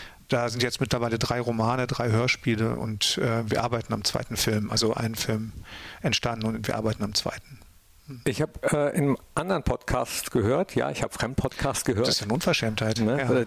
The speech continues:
Speaker 2: denke ich auch, dass, äh, du den Sörensen so ein bisschen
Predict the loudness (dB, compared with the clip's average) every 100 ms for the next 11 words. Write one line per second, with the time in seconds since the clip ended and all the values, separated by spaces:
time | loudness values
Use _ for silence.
0 | 0 0 2 2 0 0 0 0 2 0
1 | 2 4 2 -2 0 4 6 6 6 4
2 | 2 -16 -6 0 4 4 4 4 4 4
3 | 4 2 2 0 2 4 4 4